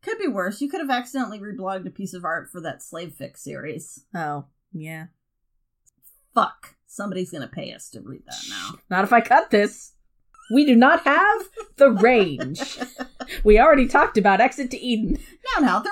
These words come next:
Speaker 1: all white. <laughs> We haven't even talked about Fiona.
Speaker 2: Oh, God. Not Bellatrix.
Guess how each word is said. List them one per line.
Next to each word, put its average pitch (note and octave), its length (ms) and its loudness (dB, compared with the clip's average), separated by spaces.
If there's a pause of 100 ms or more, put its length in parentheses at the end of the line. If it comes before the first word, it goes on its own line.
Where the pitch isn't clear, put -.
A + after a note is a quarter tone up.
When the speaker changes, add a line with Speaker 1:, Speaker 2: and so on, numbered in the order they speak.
(120)
Speaker 1:
all C#4 140 2
white. F3+ 420 -4
<laughs> - 100 2 (2500)
We D4+ 160 -2
haven't E4 180 -6
even B3 220 -8
talked A3+ 260 -8
about G#3+ 240 -6
Fiona. E3+ 440 -8 (640)
Speaker 2:
Oh, G3+ 260 -4
God. F#3+ 680 -2 (100)
Not G3 340 -2
Bellatrix. F3 760 -4